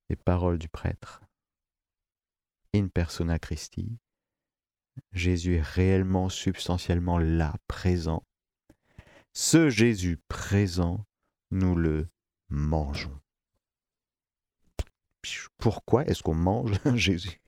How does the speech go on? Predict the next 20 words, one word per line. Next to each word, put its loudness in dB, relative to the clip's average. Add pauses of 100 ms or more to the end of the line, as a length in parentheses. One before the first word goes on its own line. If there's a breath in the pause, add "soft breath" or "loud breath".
(1700 soft breath)
Ah 2
ben, 2
c'est -2
pour 0
vivre 0
de -2
Jésus. 0 (2750 loud breath)
Car 2
pour 0
reprendre 0
les 0
expressions -2
de -2
saint -2
Augustin 0
et -2
des -2
pères 0
de -2
l'Église, 0